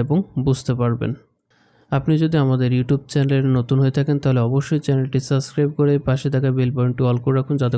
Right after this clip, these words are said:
করে প্রতিনিয়ত আপডেট সকল চাকরির সার্কুলার পেয়ে যান সবার আগে। এবং already যারা সাবস্ক্রাইব করেছেন, তাদেরকে অসংখ্য ধন্যবাদ আমাদের সাথে থাকার জন্য। So, এখানে দেখতেই পাচ্ছেন,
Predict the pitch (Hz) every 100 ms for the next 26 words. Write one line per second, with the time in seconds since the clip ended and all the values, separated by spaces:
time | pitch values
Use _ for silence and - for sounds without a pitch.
0 | 123 123 127 139 139 139 147 143 127 120
1 | 120 117 123 131 139 131 127 120 120 147
2 | - 127 120 131 135 135 135 135 139 127
3 | 131 131 135 139 127 - 135 131 135 143
4 | 151 156 135 123 - 127 - - 127 -
5 | 135 151 156 127 120 127 123 131 135 143
6 | 135 135 131 131 131 135 135 117 117 131
7 | - 135 135 131 123 123 127 127 139 208
8 | _ _ _ - 156 135 139 139 127 151
9 | 147 139 175